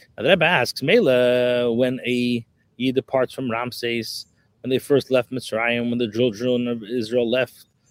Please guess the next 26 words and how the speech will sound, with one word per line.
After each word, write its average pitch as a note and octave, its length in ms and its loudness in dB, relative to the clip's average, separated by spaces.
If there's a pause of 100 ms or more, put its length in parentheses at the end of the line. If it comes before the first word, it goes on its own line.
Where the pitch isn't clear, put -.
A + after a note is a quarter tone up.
(180)
uh, A2+ 580 0 (140)
in, A2+ 180 -8
in A2 100 -6
an G#2+ 80 -4
exalted B2+ 440 0
manner A#2 320 0
before A2+ 280 -4
the A#2+ 80 2
eyes A2+ 300 -4
of A2 120 -6
the A#2+ 100 -6
Egyptians, A#2 680 -6 (280)
or C3 120 2
the C3 80 0
phase F3 320 2
corresponding A#2 480 -2
to - 80 -20
the B2 80 -2
journey A#2 380 0
which A2+ 240 -4
brought A2+ 280 2
the A#2+ 80 -6
Yidden A2+ 380 -4
to B2 240 0
Har A#2+ 120 -2
Sinai, A#2 440 -2